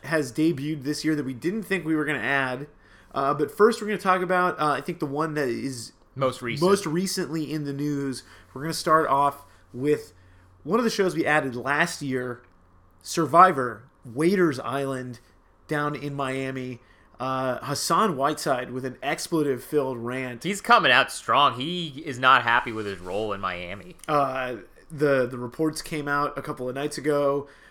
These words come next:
Speaker 1: about how fed up he was, and he said he was unsure of his future in Miami. The Heat fined Whiteside after that. Uh, Eric Spoelstra came out today and said that the, the,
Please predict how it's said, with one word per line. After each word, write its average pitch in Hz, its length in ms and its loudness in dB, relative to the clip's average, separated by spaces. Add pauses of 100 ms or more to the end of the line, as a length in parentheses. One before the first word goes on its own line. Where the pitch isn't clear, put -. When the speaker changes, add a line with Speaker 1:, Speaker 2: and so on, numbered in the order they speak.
Speaker 1:
about 120 280 -8
how 131 160 -2
fed 143 280 0
up 185 180 2
he 185 120 -2
was, 170 420 4
and 139 140 -4
he 135 80 -8
said 131 220 -4
he 127 100 -8
was 117 220 -12
unsure 170 480 2
of 120 160 -6
his 117 120 -10
future 220 440 -2
in 185 120 -4
Miami. 185 580 -2
The 127 180 -12
Heat - 260 -16
fined 185 640 -2 (340)
Whiteside 175 540 0
after 165 320 0
that. 156 360 0 (320)
Uh, 123 380 -6
Eric 143 220 0
Spoelstra 139 420 -4
came 139 160 -2
out 131 120 -2
today 135 220 2
and 131 120 -4
said 131 180 -2
that 127 160 -2
the, 120 240 -6
the, 117 160 -8